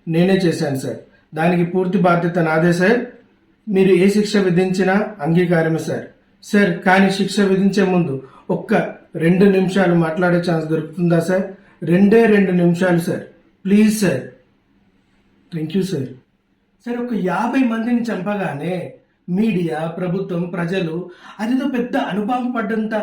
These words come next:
అల్లకల్లోలం అయిపోయారే. మన జన్మలకు కారణమైన, మన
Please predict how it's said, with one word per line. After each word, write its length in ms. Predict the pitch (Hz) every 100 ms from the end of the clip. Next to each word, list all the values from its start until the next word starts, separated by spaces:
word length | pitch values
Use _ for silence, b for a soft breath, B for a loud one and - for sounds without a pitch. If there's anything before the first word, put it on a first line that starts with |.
| - - -
అల్లకల్లోలం 600 | 180 226 226 220 214 185 175
అయిపోయారే. 500 | 170 165 143 151 160 143 - _ _ _ -
మన 100 | 175 165
జన్మలకు 420 | 175 208 226 220 202
కారణమైన, 500 | 180 196 185 156 135 135 - _ _ _ _ _ _
మన 120 | 196